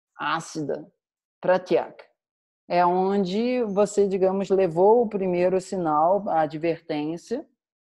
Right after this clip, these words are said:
mas você não aprendeu, não. <laughs>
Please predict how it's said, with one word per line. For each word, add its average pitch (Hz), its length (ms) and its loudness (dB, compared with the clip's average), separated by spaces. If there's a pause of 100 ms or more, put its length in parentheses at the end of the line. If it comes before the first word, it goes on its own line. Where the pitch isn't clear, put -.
(500)
mas 180 440 -2
você 214 300 0
não 214 140 2
aprendeu, 240 720 2
não. - 340 -4 (280)
<laughs> 185 1800 -10